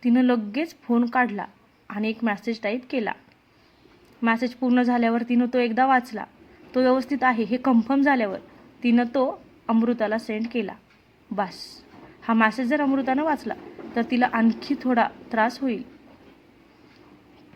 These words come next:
किंवा मग ती विशालपासून थोडं का होईना दूर जाईल. बिचारी थोडी जास्तच इमोशनल आहे. काही झालं नाही तर या मेसेजमुळे ती थोडी तरी डिस्टर्ब नक्कीच होईल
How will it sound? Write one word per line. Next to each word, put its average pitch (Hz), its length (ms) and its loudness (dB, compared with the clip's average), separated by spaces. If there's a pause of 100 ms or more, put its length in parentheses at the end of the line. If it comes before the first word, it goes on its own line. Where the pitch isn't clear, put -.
(1300)
किंवा 254 180 2
मग 254 240 4
ती 285 80 2
विशालपासून 269 640 -2
थोडं 262 180 2
का 403 120 0
होईना 294 260 0 (100)
दूर 240 220 0
जाईल. 214 300 -2 (320)
बिचारी 254 380 0
थोडी 233 240 0
जास्तच 240 420 -2
इमोशनल 247 400 -2
आहे. 214 260 -4 (1500)
काही 226 220 0
झालं 220 300 -2
नाही 233 260 -4 (320)
तर 240 80 0
या 254 180 2
मेसेजमुळे 240 580 2
ती 240 200 -4
थोडी 233 260 0 (100)
तरी 254 160 2
डिस्टर्ब 233 380 -2
नक्कीच 254 420 -4
होईल 202 200 -6